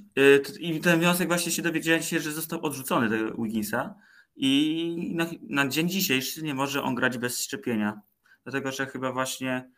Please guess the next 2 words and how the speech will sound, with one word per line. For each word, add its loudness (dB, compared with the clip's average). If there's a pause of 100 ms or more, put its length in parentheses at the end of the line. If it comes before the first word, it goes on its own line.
(420)
e, -2 (1800)
w-, -2